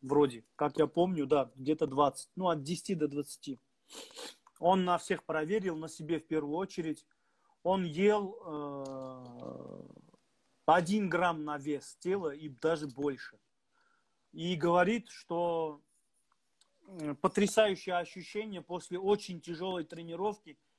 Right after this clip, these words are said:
когда, э, на следующий зе-, день, через день вроде должны болеть мышцы дико, у него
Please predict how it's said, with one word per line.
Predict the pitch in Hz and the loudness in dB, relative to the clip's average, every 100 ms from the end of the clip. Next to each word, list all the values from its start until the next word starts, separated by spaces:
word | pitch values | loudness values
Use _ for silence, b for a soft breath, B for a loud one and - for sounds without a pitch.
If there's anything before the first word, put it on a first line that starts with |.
| _ _ | _ _
когда, | 175 160 156 175 170 165 147 - | -2 0 2 2 2 -2 -10 -14
э, | 170 151 143 139 | -12 -10 -10 -6
на | 165 | -6
следующий | 165 190 190 160 160 | -2 -2 -2 -6 -12
зе-, | 143 165 160 | -4 -4 -4
день, | 151 143 165 151 | -4 0 0 0
через | 185 180 170 | 2 4 2
день | 139 165 151 | 2 0 0
вроде | 160 180 165 | 0 0 2
должны | 151 160 156 175 | 2 2 0 -6
болеть | 143 156 175 165 _ _ _ | -2 0 -2 -4 _ _ _
мышцы | 165 214 202 - | 2 4 2 -2
дико, | 156 127 160 - 135 | -4 -2 -2 0 -2
у | 143 | -2
него | 147 151 180 185 | -2 2 4 2